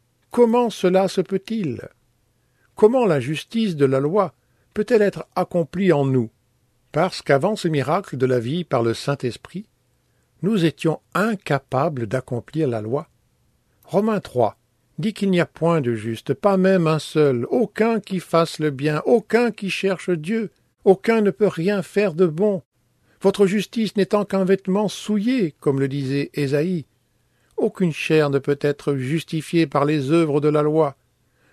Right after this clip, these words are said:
Vous ne pouvez être agréable à Dieu. Vous avez été aliéné de la vie de Dieu. Vous êtes corrompu. Vous faites ce que votre père le diable fait. Vous suivez ses désirs et ses convoitises.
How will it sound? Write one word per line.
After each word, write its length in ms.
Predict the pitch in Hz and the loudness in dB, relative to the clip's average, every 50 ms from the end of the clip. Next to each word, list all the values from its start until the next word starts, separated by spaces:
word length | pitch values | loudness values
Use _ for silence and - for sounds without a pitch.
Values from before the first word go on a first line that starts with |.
| _ _ | _ _
Vous 120 | - 202 208 | 2 4 4
ne 80 | 202 | 4
pouvez 340 | 196 - 202 202 196 196 202 - | 4 2 4 4 6 6 6 6
être 300 | 190 190 190 - - 160 | 4 4 4 2 0 -2
agréable 640 | 156 170 139 139 160 165 175 180 180 170 151 143 143 | 0 0 0 0 0 2 4 4 4 4 2 0 -2
à 100 | 151 143 | -2 -2
Dieu. 380 | 123 131 156 170 165 143 127 - _ _ _ _ _ _ _ _ _ _ _ | -2 0 0 2 2 0 -2 -8 _ _ _ _ _ _ _ _ _ _ _
Vous 180 | 151 160 156 196 | -4 0 4 4
avez 180 | 190 185 190 | 6 6 6
été 200 | 185 - - 190 | 4 4 4 4
aliéné 540 | 185 185 185 190 185 180 180 185 202 202 196 | 4 4 4 4 2 2 4 2 2 2 2
de 100 | 160 160 | 2 2
la 140 | 156 160 160 | 2 2 2
vie 220 | 143 147 175 180 | 2 0 -2 0
de 140 | 156 160 156 | 0 0 -2
Dieu. 340 | 139 127 139 151 143 131 - _ _ _ _ _ _ _ _ _ _ | -2 -2 -4 -4 -4 -4 -6 _ _ _ _ _ _ _ _ _ _
Vous 220 | 151 160 151 180 | -4 0 2 4
êtes 240 | 185 175 - - 147 - - | 2 2 2 -6 -10 -12 -6
corrompu. 680 | - - 160 147 156 160 151 - - 180 180 170 147 - _ _ _ _ _ _ _ | 0 2 2 2 2 0 -2 -4 -4 -4 -2 -2 -4 -6 _ _ _ _ _ _ _
Vous 120 | - 190 180 | -6 -4 -4
faites 420 | - - 214 196 - _ - _ _ _ _ | 0 0 0 0 0 _ -14 _ _ _ _
ce 120 | - - | -4 -4
que 140 | 196 - 214 | -2 0 0
votre 300 | 190 202 196 - - 180 | 2 2 0 2 0 -2
père 340 | - - - 208 208 190 170 | -2 2 4 4 4 4 4
le 120 | 170 175 | 2 0
diable 380 | 151 143 185 185 180 165 190 185 | 2 4 4 4 4 4 2 0
fait. 380 | - - - 214 208 185 - - _ _ _ _ _ _ _ _ _ _ _ _ _ _ _ - | 0 0 0 2 2 2 2 -4 _ _ _ _ _ _ _ _ _ _ _ _ _ _ _ -2
Vous 140 | 185 202 | -2 -2
suivez 360 | 180 - - 220 196 220 226 196 | -2 0 -2 -2 0 2 0 0
ses 180 | - 196 185 | 2 0 0
désirs 600 | 160 185 185 156 160 196 202 190 170 151 131 127 - - _ _ | 2 0 0 0 0 0 0 0 0 0 0 -2 -6 -8 _ _
et 80 | 180 160 | -2 0
ses 140 | - 190 175 | 2 2 0
convoitises. 1000 | - - - 180 165 165 170 160 - - 190 185 170 147 127 117 110 120 117 | 0 0 -2 0 2 2 0 0 0 -4 -4 -2 -2 -4 -4 -6 -8 -8 -10